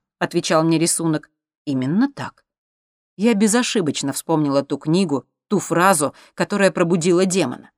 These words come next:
Утверждение профессора об умственной, моральной и физической неполноценности женщин. Сердце моё заколотилось, щёки запылали, меня охватил гнев. В этом нет ничего удивительного.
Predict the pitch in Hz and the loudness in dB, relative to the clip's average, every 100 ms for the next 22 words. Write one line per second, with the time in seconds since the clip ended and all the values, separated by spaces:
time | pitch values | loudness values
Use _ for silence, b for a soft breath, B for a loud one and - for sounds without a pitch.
0 | _ _ - 107 170 175 156 170 151 139 | _ _ -6 -4 2 0 2 2 2 0
1 | 131 127 - 208 208 220 208 208 b b | 0 0 0 -2 -2 2 2 0 b b
2 | 165 156 190 240 - 220 214 214 160 135 | 0 2 2 2 2 2 4 4 4 4
3 | 165 180 180 - 196 170 156 143 175 - | 4 2 0 -2 -4 -2 -2 -2 -4 -4
4 | - 170 156 147 139 135 - 135 127 123 | -4 0 0 0 0 0 -2 -2 -2 -4
5 | 156 143 143 - - - _ _ _ _ | -4 -4 -4 -8 -14 -16 _ _ _ _
6 | - - 185 - 156 139 147 139 - 135 | -6 0 0 0 -2 2 0 -2 0 0
7 | 131 196 156 135 - b b - 202 165 | 2 2 2 0 -6 b b 2 2 2
8 | 156 175 151 147 185 175 139 B B 202 | 0 0 2 2 4 4 2 B B 4
9 | 202 202 - 190 - 220 196 233 196 - | 6 6 4 2 2 2 6 6 6 0
10 | - _ _ _ - 240 277 269 285 294 | -20 _ _ _ -2 2 4 6 6 6
11 | - 131 143 143 143 196 190 - 113 - | 0 -4 0 0 2 0 -2 -6 -8 -12